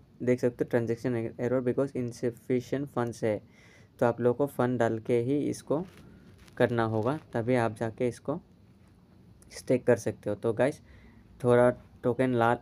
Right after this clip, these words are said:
डाल देना इसमें, Ethereum में, ऑप्टिमिज्म जो नेटवर्क है उसमें, तभी जाके आप स्टेक कर सकते हो। तो ऐसे करके आप लोग इसमें अर्न कर सकोगे एक्स्ट्रा। और तो रिवॉर्ड जो है वो आप लोग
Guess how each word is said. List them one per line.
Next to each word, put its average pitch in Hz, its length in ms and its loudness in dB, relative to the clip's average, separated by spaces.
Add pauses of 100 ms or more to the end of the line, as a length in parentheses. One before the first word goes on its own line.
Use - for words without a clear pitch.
डाल 117 300 0
देना 117 260 0
इसमें, 120 360 -6
Ethereum 117 260 -2
में, 117 140 -6
ऑप्टिमिज्म 113 680 -6
जो 107 220 -8
नेटवर्क 110 340 -4
है 120 80 2
उसमें, 139 500 -8
तभी 117 200 -2
जाके 110 220 -4
आप 151 120 -2
स्टेक - 260 -10
कर 120 80 -10
सकते 107 220 -8
हो। 107 60 -6
तो 123 180 -6
ऐसे 120 220 -6
करके 120 240 -4
आप 117 200 -6
लोग 131 180 -6 (460)
इसमें 139 400 -8 (300)
अर्न 120 260 -2
कर 117 120 0
सकोगे 117 540 0 (400)
एक्स्ट्रा। - 440 -6 (200)
और 117 100 -6
तो 127 160 0
रिवॉर्ड 117 360 2
जो 127 180 0
है 131 140 -2
वो 117 180 0
आप 113 260 -4
लोग 123 160 2